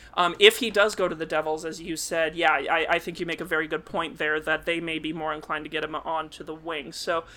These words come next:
Perfetti, again, he's a guy who can beat you in so many different ways, and my favorite thing about Perfetti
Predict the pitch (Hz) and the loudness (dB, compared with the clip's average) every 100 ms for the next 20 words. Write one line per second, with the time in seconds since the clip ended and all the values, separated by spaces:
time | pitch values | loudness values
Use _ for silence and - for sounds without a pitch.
0 | - - 180 - 208 226 - 185 170 165 | -8 2 4 6 6 6 2 2 0 0
1 | - 190 196 185 180 180 190 180 185 190 | -6 -6 4 8 8 4 -8 -10 -8 -8
2 | 196 175 - 170 180 180 180 185 147 160 | -8 -8 -6 -4 -4 -2 -2 0 -2 -2
3 | 170 160 - 170 170 - - - - - | -2 -4 -6 -6 -8 -18 -20 -20 -20 -8
4 | 196 180 190 - 185 190 185 160 170 147 | 0 2 2 2 0 0 -4 -6 -2 -2
5 | - 156 156 151 - | -2 -6 -6 -6 -10